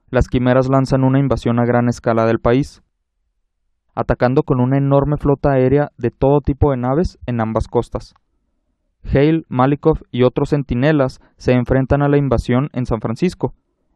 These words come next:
donde ataca un monstruo marino quimera, conocido como el Kraken. Cuando acaban con él, escapan de la destrucción en San Francisco. Nathan y su equipo son emboscados más adelante cerca de Oric,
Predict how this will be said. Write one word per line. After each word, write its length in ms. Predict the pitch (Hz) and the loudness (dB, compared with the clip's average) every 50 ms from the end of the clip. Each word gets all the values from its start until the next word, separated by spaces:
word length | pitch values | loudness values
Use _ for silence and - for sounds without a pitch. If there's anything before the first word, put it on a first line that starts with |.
| _ _ _ | _ _ _
donde 260 | - 127 131 123 120 | -2 0 2 2 0
ataca 240 | - 127 120 - 127 | 0 -2 -2 -2 -2
un 120 | 131 127 | -2 0
monstruo 380 | 127 127 127 120 - - 135 135 | -2 -2 -2 -2 -2 -2 -2 0
marino 340 | 123 113 110 110 110 113 113 | 0 -2 -2 -2 -4 -4 -4
quimera, 440 | - 123 123 131 143 139 127 - _ _ _ _ _ _ _ _ _ _ _ | -4 -2 0 0 2 0 0 -4 _ _ _ _ _ _ _ _ _ _ _
conocido 480 | - 127 120 113 110 - 120 110 110 | -2 -2 -2 -2 -4 -4 -2 -2 -2
como 340 | - - 120 113 113 113 - - | -2 -2 -2 -2 -2 -4 -6 -4
el 200 | - 113 107 - | -6 -6 -6 -4
Kraken. 420 | - 117 123 127 - - 117 113 - _ _ _ _ _ _ _ _ _ _ _ _ _ _ _ _ _ _ _ _ | -2 -2 -2 -2 -2 -6 -8 -10 -12 _ _ _ _ _ _ _ _ _ _ _ _ _ _ _ _ _ _ _ _
Cuando 240 | _ 117 117 113 110 | _ 2 2 4 2
acaban 320 | 107 - 113 110 113 120 117 | 2 2 4 4 4 4 2
con 160 | 127 123 127 | 2 2 4
él, 240 | 156 165 147 139 139 _ _ _ _ _ _ | 4 2 2 0 -4 _ _ _ _ _ _
escapan 460 | - - - - 135 117 - 131 131 | -6 -6 -2 0 0 0 2 2 4
de 80 | 131 131 | 4 4
la 80 | 135 | 6
destrucción 520 | 135 135 - - 127 - - - 117 113 120 | 4 4 2 -2 -6 -4 0 0 0 2 2
en 80 | 120 | 0
San 160 | 117 - 117 113 | 0 -2 -4 -2
Francisco. 540 | 117 117 117 - 156 151 - - 120 - - _ _ _ _ _ _ _ _ _ _ _ _ _ _ _ _ _ _ _ _ _ _ _ _ _ _ - | -2 -2 0 0 -2 -2 -2 -4 -6 -6 -8 _ _ _ _ _ _ _ _ _ _ _ _ _ _ _ _ _ _ _ _ _ _ _ _ _ _ -2
Nathan 360 | 127 123 127 131 143 143 147 | 2 2 2 2 2 2 0
y 60 | 147 | 0
su 100 | - - | 0 -2
equipo 500 | 120 - - 196 190 - - 135 135 - _ _ | -2 2 0 0 2 2 2 0 0 0 _ _
son 220 | _ - - 135 143 | _ -2 0 2 2
emboscados 500 | 151 143 139 - - 131 127 135 139 131 | 2 2 0 0 2 4 4 4 4 2
más 240 | 139 139 143 135 - | 2 0 0 2 2
adelante 380 | 147 139 131 123 120 120 - 131 | 2 4 4 2 0 0 -2 -2
cerca 340 | - 135 123 117 - 131 123 | -2 -2 -2 0 0 0 2
de 100 | 120 123 | 4 4
Oric, 440 | 135 156 165 147 127 - - - | 6 6 4 4 2 -2 -10 -12